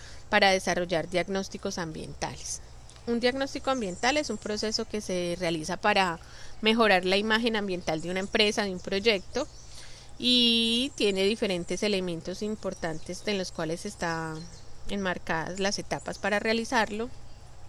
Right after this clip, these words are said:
Eh, se pretende que en estos diagnósticos ambientales se identifiquen los puntos más flacos o los puntos más débiles que tenga la empresa con respecto al medio ambiente.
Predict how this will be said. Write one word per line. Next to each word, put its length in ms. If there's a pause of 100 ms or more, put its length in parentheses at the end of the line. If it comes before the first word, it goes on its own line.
(1500)
Eh, 680
se 120
pretende 520
que 120
en 80
estos 640 (220)
diagnósticos 600
ambientales 520
se 100
identifiquen 720
los 440
puntos 320
más 220
flacos 680 (840)
o 140
los 160
puntos 320
más 180
débiles 380
que 140
tenga 280
la 100
empresa 500
con 240
respecto 420
al 80
medio 300
ambiente. 560